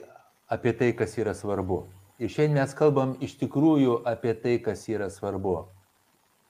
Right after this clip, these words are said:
Mes kalbam apie tikėjimą, mes kalbam apie dvasingumą ir mes kalbam su žmogumi, kuris tikrai tai žino. Ir šiandien mūsų svečias dvasininkas, pastorius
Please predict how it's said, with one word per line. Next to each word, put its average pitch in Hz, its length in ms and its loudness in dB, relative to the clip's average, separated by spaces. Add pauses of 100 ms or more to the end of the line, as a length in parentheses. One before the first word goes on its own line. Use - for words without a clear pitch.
(200)
Mes 113 240 -4
kalbam 127 400 0
apie 110 240 -2
tikėjimą, 139 600 2 (720)
mes 110 200 -2
kalbam 110 400 0
apie 104 240 0
dvasingumą 120 800 4 (500)
ir 117 160 0
mes 113 240 2
kalbam 117 400 2
su - 220 -6
žmogumi, 110 640 0 (340)
kuris 113 560 2 (320)
tikrai 110 460 2 (100)
tai 104 140 -2 (260)
žino. 90 320 0 (720)
Ir 131 160 -2
šiandien 151 320 4
mūsų 147 320 2
svečias 143 560 2
dvasininkas, 135 960 2
pastorius 123 760 2